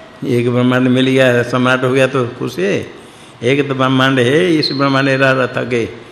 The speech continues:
चलो और के दूसरा ब्रह्मांड हो, बनाने की इच्छा होगी। ये कुछ लोग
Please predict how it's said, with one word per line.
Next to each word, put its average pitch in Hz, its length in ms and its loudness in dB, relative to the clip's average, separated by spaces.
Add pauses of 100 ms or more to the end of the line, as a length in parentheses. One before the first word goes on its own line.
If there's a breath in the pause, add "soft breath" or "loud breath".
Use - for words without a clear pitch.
(280 loud breath)
चलो 147 180 -6
और 147 240 -8
के 143 80 -2
दूसरा 135 340 -2
ब्रह्मांड 117 380 -2
हो, 98 120 -4 (760)
बनाने 120 320 0
की 110 60 -4
इच्छा 107 220 -6
होगी। 107 280 -8 (1080)
ये 113 80 -4
कुछ 110 280 -8
लोग 113 240 0